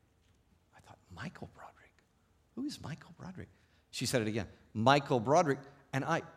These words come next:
true story, I looked around. I thought, "I must have a cousin in here. I can't, I, I don't know any, I'm Wayne. I don't know any Michael Broderick." And then, to my everlasting consternation,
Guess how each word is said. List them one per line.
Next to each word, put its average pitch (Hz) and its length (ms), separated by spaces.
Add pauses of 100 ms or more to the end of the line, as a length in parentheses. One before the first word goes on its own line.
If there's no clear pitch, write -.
(160)
true - 180
story, 220 340 (220)
I 208 80
looked 208 240
around. 196 220
I 139 40
thought, 151 240
"I 240 60
must 302 220
have 104 100
a 123 60
cousin 240 420
in 85 80
here. - 220 (440)
I - 60
can't, 185 300 (520)
I, 160 120 (100)
I 151 80
don't 185 180
know 202 160
any, 247 140
I'm 226 220
Wayne. 226 320
I 120 80
don't 196 100
know 208 80
any 156 120
Michael 160 400
Broderick." 120 380 (460)
And 175 160
then, 208 420 (360)
to 202 160
my 165 280 (120)
everlasting 220 580
consternation, 123 880